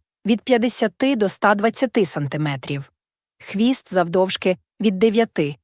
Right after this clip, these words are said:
до двадцяти сантиметрів, а маса тіла від чотирьох з половиною до п'ятнадцяти кілограмів.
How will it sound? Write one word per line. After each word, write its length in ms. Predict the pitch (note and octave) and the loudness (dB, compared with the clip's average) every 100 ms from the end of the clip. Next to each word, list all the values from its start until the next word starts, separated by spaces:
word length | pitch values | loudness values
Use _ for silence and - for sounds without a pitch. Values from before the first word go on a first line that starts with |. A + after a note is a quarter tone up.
| _ | _
до 140 | G3 G#3 | 0 2
двадцяти 460 | G3 - C#4 B3 | 2 0 0 2
сантиметрів, 840 | F3 D#3+ C#3+ D#3 D3 C#3 - C#3 - _ _ _ _ _ - | 0 -2 -4 -4 -4 -6 -8 -10 -12 _ _ _ _ _ -2
а 120 | D3+ | 0
маса 360 | D#3 G3+ - | 2 2 0
тіла 520 | C#3 - D#3 D#3 F3+ G#3+ _ _ - | -6 -4 -2 0 0 -4 _ _ -6
від 160 | D#3+ | -4
чотирьох 460 | - D3+ D3+ D#3+ F#3+ | -2 -4 0 0 0
з 80 | - | -4
половиною 800 | E3 D3 C#3+ E3 F3+ F#3 F#3+ G3+ _ | -4 -4 -2 0 0 -2 -4 -6 _
до 140 | A3+ | -2
п'ятнадцяти 680 | C#4+ F#3 C#3+ D3 C#3 D3+ D#3 | 0 -2 -2 -4 -4 -6 -8
кілограмів. 720 | C#3+ F3 F3+ E3 C#3 C#3 C3+ | -2 0 0 0 -2 -6 -10